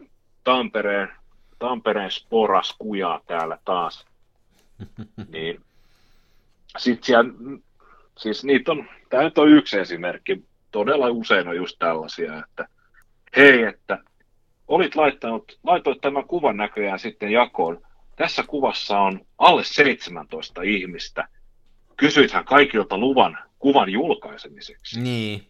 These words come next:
Speaker 2: niin.
Speaker 1: <laughs>
Speaker 2: Mä en tiedä, mistä
Speaker 1: Mitä he-
Speaker 2: tommonenkin, mistä tollanenkin tulee, tollanen niinku huhu.
Speaker 1: En mä ymmärrä, siis jengi on kyllä niinku niin pihaa kaikesta. Yksi, yksi toinen suosikki näistä, että mikä on luvallista ja mikä ei, niin on se, että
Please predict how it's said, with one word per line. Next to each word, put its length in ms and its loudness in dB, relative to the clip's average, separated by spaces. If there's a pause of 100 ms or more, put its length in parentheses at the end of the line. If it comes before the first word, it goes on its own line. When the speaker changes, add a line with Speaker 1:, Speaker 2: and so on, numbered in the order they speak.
Speaker 2:
niin. 460 -14 (280)
Speaker 1:
<laughs> 380 -6
Speaker 2:
Mä 100 2
en 60 0
tiedä, 140 2
mistä 260 -2
Speaker 1:
Mitä 20 2
he- 60 0 (140)
Speaker 2:
tommonenkin, 360 0
mistä 220 -6
tollanenkin 600 -2 (120)
tulee, 360 -6 (100)
tollanen 440 -10
niinku 260 -14
huhu. 100 2
Speaker 1:
En 180 2
mä 140 -4
ymmärrä, 320 -10
siis 320 -10 (1600)
jengi 280 4
on 80 2
kyllä 200 0
niinku 200 -4
niin 240 2
pihaa 300 0
kaikesta. 520 -8 (1000)
Yksi, 260 0
yksi 240 6
toinen 280 8
suosikki 460 -2
näistä, 380 -6
että 120 -8
mikä 280 0
on 100 2
luvallista 480 0
ja 40 -6
mikä 380 -6
ei, 320 -4
niin 180 -10 (1000)
on 140 -6
se, 220 2
että 320 -6